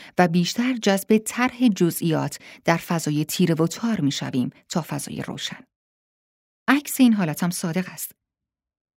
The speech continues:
ولفین هر یک از این گرایش‌ها را کاملاً مجاز می‌شمرد و او بخش عمده‌ای از زندگیش را صرف تلاش برای ردگیری تسلط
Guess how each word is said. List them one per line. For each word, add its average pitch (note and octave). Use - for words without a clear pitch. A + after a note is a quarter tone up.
ولفین F#3
هر A#3+
یک A3
از F#3
این F3+
گرایش‌ها D#3+
را G3
کاملاً A#3+
مجاز F3+
می‌شمرد D3
و F3
او A3
بخش F#3+
عمده‌ای G3
از A#3+
زندگیش F#3
را B3+
صرف C4+
تلاش D#3
برای D#3+
ردگیری D#3
تسلط D#3+